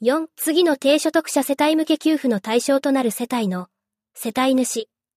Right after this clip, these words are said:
世帯員に該当しなかった方。令和五年度非課税世帯への給付、七万円。令和五年度均等割のみ課税世帯への給付、十万円。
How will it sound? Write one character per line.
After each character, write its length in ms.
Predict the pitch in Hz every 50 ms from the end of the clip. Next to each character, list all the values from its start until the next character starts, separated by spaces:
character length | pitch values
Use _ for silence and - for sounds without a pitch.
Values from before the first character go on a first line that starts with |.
| _ _ _
世 140 | - 269 262
帯 320 | - 320 339 349 349 330
員 80 | 294 254
に 120 | 214 196
該 220 | 175 208 240 262
当 160 | - 277 277 269
し 140 | - - 285
な 80 | 302
か 100 | - 311
っ 40 | 294 -
た 120 | - 202
方。 320 | - - - 196 - - _ _ _ _ _ _ _ _ _ _ _ _ _ _ _
令 240 | 220 254 302 339 330
和 120 | 302 294
五 120 | 240 254 262
年 220 | 269 311 339 320
度 100 | 285 262
非 160 | 226 - -
課 120 | - 277 285
税 200 | 285 320 320 302
世 120 | - 330 -
帯 180 | 311 294 269 240
へ 60 | 214
の 140 | 196 180 -
給 260 | - - 220 214 202
付、 240 | - - 208 - - _ _ _ _ _ _ _ _ _ _
七 280 | 214 208 208 226 254 262
万 200 | 285 285 269 240
円。 200 | 226 226 208 - _ _ _ _ _ _ _ _ _ _ _ _ _ _
令 240 | 220 240 277 330 339
和 140 | 320 294 269
五 120 | 247 254
年 200 | 262 285 320 311
度 120 | 262 226 202
均 280 | - - 254 285 294
等 200 | - 330 330 311
割 200 | 302 294 294 294
の 120 | 285 294 285
み 140 | 269 233 -
課 160 | - - 214
税 180 | 202 277 302
世 120 | 302 - 330
帯 240 | 320 320 285 269 240
へ 80 | 220
の 100 | 190 180
給 260 | - - - 214 214
付、 240 | 202 - - 202 - - _ _ _ _ _ _ _ _ _ _ _ _
十 240 | - 226 247 277
万 220 | 285 294 277 254 233
円。 160 | 220 214